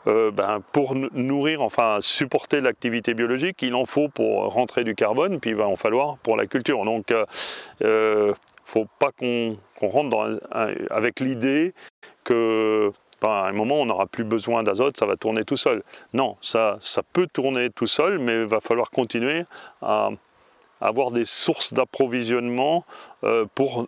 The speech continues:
euh, fournir les quantités nécessaires à toutes les,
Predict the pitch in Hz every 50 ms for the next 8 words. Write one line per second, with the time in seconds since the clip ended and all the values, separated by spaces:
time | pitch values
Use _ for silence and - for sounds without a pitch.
0 | - 131 120 113 - - - - 143 139 135 139 135 135 139 143 147 160 165 175
1 | 175 - - - - - - - 110 113 135 - - 151 151 - - 147 - -
2 | 147 135 135 127 - - 135 - - - 160 165 180 175 175 170 - - - -
3 | - - - 113 117 117 110 - - - 160 156 - - 131 123 117 120 117 117
4 | 113 113 113 110 104